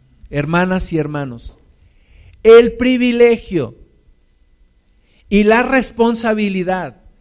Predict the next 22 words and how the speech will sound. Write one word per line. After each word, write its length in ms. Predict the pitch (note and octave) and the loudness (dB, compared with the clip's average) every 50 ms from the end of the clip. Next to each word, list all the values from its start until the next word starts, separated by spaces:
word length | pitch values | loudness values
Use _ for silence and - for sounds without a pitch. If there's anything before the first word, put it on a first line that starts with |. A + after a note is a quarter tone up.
| _ _ _ _ _ | _ _ _ _ _
de 160 | - C3+ F3+ - | -2 0 0 0
predicar 600 | - F#3+ F#3 F3+ E3 E3 D#3+ - F#3 F#3 F3+ G3 | 0 0 0 0 0 -2 -2 -4 -4 -6 -4 -4
el 120 | F#3+ F3+ | -4 -6
evangelio. 580 | F3 D#3 D3 C#3 C3 - D3+ C#3+ C3+ B2 A2 G2+ _ _ _ _ _ _ _ _ _ _ _ _ _ _ _ _ _ _ _ _ - - - | -6 -8 -10 -12 -14 -16 -18 -18 -18 -18 -20 -20 _ _ _ _ _ _ _ _ _ _ _ _ _ _ _ _ _ _ _ _ -20 -6 0
Es 260 | F3+ G#3+ - - C#4 | 2 2 2 2 2
un 200 | C#4 D4 D4+ D4 | 2 2 0 0
privilegio 1000 | - C4 C4 A#3+ A#3 A#3 A3+ A3+ A#3+ C#4 C#4+ - - B3+ B3+ A#3 B3 D#4 - _ _ _ _ _ _ _ _ _ _ _ _ _ _ _ _ | -2 -2 0 2 2 2 2 4 4 4 2 0 -2 -8 -8 -8 -8 -10 -16 _ _ _ _ _ _ _ _ _ _ _ _ _ _ _ _
que 140 | - F3+ F3 | -2 -2 0
Dios 320 | E3+ G3+ G#3+ A3 A3+ A3 | 2 4 4 4 4 2
nos 200 | A3+ A3 G#3+ A3 | -2 -4 -4 -2
tome 200 | A3 G#3 G3+ G3 | -2 0 0 -2
en 100 | F#3+ F#3 | -4 -4
cuenta 420 | F#3 G3 F#3+ F#3+ F#3 - G#3+ G#3+ | -4 -4 -4 -4 -4 -6 -8 -6
para 200 | - F#3+ F3+ E3 | -4 -4 -4 -4
establecer 560 | D#3+ D#3 - E3+ E3 D#3+ D#3 D3+ D3 E3 D#3 D3+ | -6 -8 -8 -8 -8 -8 -8 -8 -8 -10 -10 -10
su 180 | - - D#3+ | -10 -12 -12
reino, 400 | D3+ D#3 D#3 C#3+ C3+ A#2+ A2 A2 - _ _ _ _ _ - | -10 -10 -10 -12 -12 -14 -16 -18 -20 _ _ _ _ _ -8
pero 180 | - C#3+ C#3 C#3+ | -6 -4 -4 -4
es 160 | C3+ - D#3 | -4 -4 -6
una 200 | D#3+ F3 G3 G#3 | -6 -6 -6 -8
responsabilidad 1000 | A3 G#3 G3 - - F3+ E3+ D#3+ D#3+ D#3+ C#3+ C#3 C3+ C3 B2+ C3 B2 B2 B2 A#2 | -10 -10 -12 -10 -8 -8 -8 -8 -8 -10 -10 -10 -10 -8 -8 -10 -10 -12 -14 -16
también. 480 | - - A#2 A2+ A2 A2+ G#2+ G#2 G2+ | -18 -18 -18 -18 -16 -16 -16 -18 -18